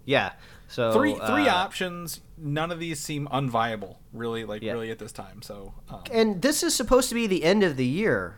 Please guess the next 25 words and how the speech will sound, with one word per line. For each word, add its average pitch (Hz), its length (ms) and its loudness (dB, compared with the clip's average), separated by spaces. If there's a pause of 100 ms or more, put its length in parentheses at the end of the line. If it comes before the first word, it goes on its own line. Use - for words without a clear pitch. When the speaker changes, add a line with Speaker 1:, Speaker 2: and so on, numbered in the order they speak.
Speaker 1:
right? 131 280 2
Isn't 175 280 0
this - 160 2
a 147 80 4
Speaker 2:
No. 123 80 4
Speaker 1:
November 143 560 2
film? 175 420 2 (160)
Speaker 2:
Mm, 135 580 -10
Speaker 1:
Or 147 80 -2
did 160 140 0
it 147 60 2
get 131 200 0
Speaker 2:
I 131 140 6
actually - 140 2
Speaker 1:
moved 139 100 0
Speaker 2:
have 139 160 0
Speaker 1:
again? 95 180 -2
Speaker 2:
it 104 40 -6
pulled 127 180 -4
up 120 160 -6
here. 110 400 -6
Uh, 117 260 -8
we 143 180 -8
have 123 340 -8
it 113 280 -8